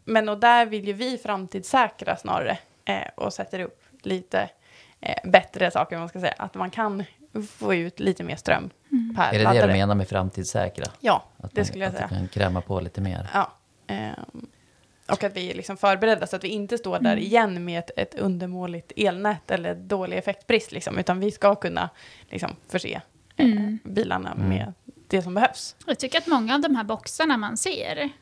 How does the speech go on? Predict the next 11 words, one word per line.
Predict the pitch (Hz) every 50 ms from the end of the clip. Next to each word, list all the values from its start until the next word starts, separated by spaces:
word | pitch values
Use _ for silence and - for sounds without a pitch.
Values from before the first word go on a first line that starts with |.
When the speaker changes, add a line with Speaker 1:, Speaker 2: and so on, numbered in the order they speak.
| _ -
Speaker 2:
eller | - 254 240
laddboxar, | 226 208 208 - 240 - - - - 240 262 - _ _ _ _ _
eh, | - 233 226 220 220 220 214 208 214 220 226 262 - _ _ _ _ _ _ _ - - _ _ _ _
har | - 226 240 -
ett | - -
spann | - - 320 330 311 247 226 214 220 226 _ _ _ _ _ _ _ _ -
på | - 247 226 226 226 220 262 -
vilken | - 240 233 - - 233 247
effekt | 226 - 277 277 - - -
de | 247 220 214
kan, | - 233 226 214 220 220 233